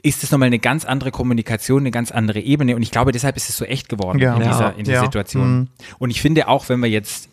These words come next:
Speaker 1: an Speeddating gehen, das war auch bei dir total offensichtlich, weil das war eine Person, mit der du gequatscht hast,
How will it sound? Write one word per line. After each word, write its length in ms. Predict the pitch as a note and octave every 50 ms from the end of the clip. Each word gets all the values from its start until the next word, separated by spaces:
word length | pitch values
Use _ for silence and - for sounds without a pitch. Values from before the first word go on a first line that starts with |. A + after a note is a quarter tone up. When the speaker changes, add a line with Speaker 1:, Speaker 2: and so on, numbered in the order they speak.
| _
Speaker 1:
an 140 | - A2 G#2+
Speeddating 640 | - - - C3+ D3 - D3 D3 D3+ D3 D#3 D3 C3+
gehen, 280 | C3+ C3+ C#3+ D3 C#3+ C#3+ - - - -
das 160 | - A2 -
war 80 | B2 A2
auch 100 | A2+ -
bei 140 | - A#2 A2+
dir 300 | G#2+ G#2 B2+ D3+ F3+ E3
total 520 | - - - - - G2+ G2 G2+ G#2 G#2 G2+
offensichtlich, 680 | - G#2 - - G2+ G2+ G2 - - A#2+ D3 D3 - - - - - -
weil 80 | A#2+
das 120 | A#2+ A2+ -
war 60 | A#2+ B2
eine 100 | B2+ A#2+
Person, 680 | - A2+ A2 G2+ F#2+ G#2+ G#2+ A2 B2+ D3+ F#3 G3+ F#3+ - - - _
mit 180 | - A#2+ A2+ -
der 140 | C3 B2+ B2
du 220 | G#2 - C#3 E3+
gequatscht 560 | F3 D3+ B2 - - - G#2+ - - - - -
hast, 280 | E3+ F3 - - -